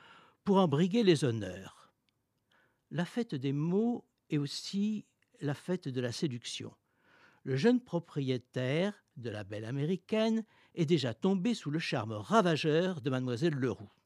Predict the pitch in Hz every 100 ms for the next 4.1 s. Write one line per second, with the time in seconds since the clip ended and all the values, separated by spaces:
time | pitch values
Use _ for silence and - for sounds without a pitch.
0 | _ _ _ _ - - - - - _
1 | _ - 117 117 - 113 - 131 156 190
2 | 214 240 262 240 - 151 156 147 - 135
3 | - 147 139 113 - 151 - 196 226 240
4 | 226